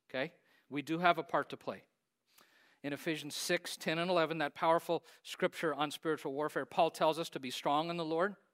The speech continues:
and to put on the full armor of God. So it's like, it's not that we do nothing. So in this text, I also learn about our role in the spiritual battle. And it is primar-, it is about our primary weapons, and I find them in verses sixteen to eighteen and twenty to twenty-three.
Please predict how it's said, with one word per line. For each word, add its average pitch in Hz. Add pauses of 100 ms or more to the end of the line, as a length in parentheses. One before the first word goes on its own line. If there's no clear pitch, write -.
(560)
and 143
to 165
put -
on 185
the 185
full 165
armor 156
of 160
God. 175
So 156
it's -
like, 160
it's -
not 156
that 175
we 185
do 185
nothing. 143 (680)
So 175
in 175
this 170
text, 208
I 160
also 202
learn 180
about 160
our 190
role 160
in 147
the 139
spiritual 143
battle. 151 (720)
And 143
it 165
is 156
primar-, 175
it 165
is 156
about 147
our 165
primary 180
weapons, 175 (140)
and 151
I 143
find 165
them 165
in 139
verses 143
sixteen 170 (200)
to 156
eighteen 160
and 143
twenty 156
to 160
twenty-three. 156